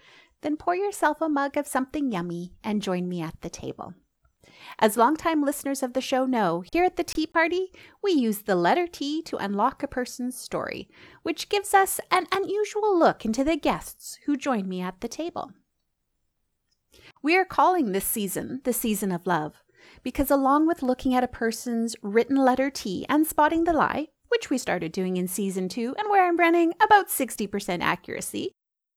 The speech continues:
we are also identifying a person's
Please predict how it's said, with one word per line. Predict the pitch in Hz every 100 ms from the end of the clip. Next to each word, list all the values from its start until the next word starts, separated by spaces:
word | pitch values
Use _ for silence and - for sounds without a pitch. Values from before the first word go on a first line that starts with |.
| _ _ _ _
we | 247
are | 254 -
also | 311 - 392
identifying | 370 302 254 254 - 196 185 190 -
a | 247
person's | - 220 214 214 208 214